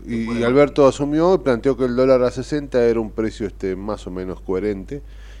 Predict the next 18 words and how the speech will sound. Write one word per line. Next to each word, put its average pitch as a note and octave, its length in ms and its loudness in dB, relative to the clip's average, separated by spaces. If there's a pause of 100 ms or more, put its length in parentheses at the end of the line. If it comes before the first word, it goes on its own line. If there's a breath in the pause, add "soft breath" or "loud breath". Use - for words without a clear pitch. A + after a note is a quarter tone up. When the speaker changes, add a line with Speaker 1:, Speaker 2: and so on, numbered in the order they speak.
(100)
Speaker 1:
y A2 100 -10
que G#2 120 -6
lo F#2 140 -2
iban F2 240 -4
a, D#2+ 140 -8
a C#2+ 180 -14
sostener F2+ 480 -10
ahí, B2+ 240 -2
que F#2+ 80 -8
le D#2 80 -8
parecía E2 360 -10
bien, F#2 300 -6
y E2 60 -12
de E2 80 -10
a D#2 40 -10
poquito F2 320 -14
empezó G2 400 -8
a... D2+ 220 -8